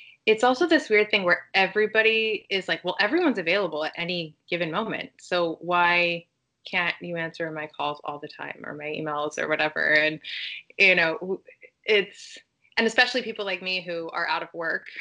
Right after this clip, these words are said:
<laughs> even more people are like, "Well, you should just be available all the time." Um, so being okay saying no, you know, to whatever it is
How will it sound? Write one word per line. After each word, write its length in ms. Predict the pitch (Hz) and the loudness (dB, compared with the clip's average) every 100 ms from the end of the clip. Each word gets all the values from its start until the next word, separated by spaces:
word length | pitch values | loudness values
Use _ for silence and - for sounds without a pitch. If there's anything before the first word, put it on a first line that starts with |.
| - 185 185 - | -10 -10 -10 -8
<laughs> 540 | 247 - - - - - | -8 -8 -10 -10 -8 -2
even 260 | 240 226 | 2 2
more 240 | 208 190 196 | 2 2 2
people 300 | 202 180 170 | 0 -6 -6
are 120 | 165 | -4
like, 180 | 156 147 | -2 -2
"Well, 120 | - 156 | -6 -8
you 100 | 320 | -4
should 180 | 330 | -4
just 180 | - 151 | -4 -6
be 80 | 170 | -6
available 400 | 165 160 160 160 | -4 -2 -2 -4
all 180 | 165 160 | -2 -4
the 60 | |
time." 240 | 170 302 - - - - - - - | 0 -2 -2 -12 -18 -16 -18 -18 -2
Um, 480 | 208 190 180 170 170 | 2 4 2 -2 -12
so 260 | - - 196 | -10 -2 -2
being 260 | 202 196 185 | 0 -4 -4
okay 360 | 180 160 160 - | -6 -4 -4 -4
saying 300 | - 175 165 | -4 -4 -8
no, 460 | 160 175 180 175 - _ _ _ - | -10 -8 -8 -10 -14 _ _ _ -20
you 280 | 202 180 180 | -14 -12 -10
know, 260 | 156 160 160 - | -10 -10 -14 -10
to 580 | 170 160 160 160 160 165 _ _ _ _ _ - - - - | -6 -4 -4 -6 -8 -12 _ _ _ _ _ -20 -20 -20 -14
whatever 680 | 175 170 156 147 151 156 | -8 -4 -4 -2 0 0
it 120 | 156 156 | 0 -2
is 220 | 156 | -4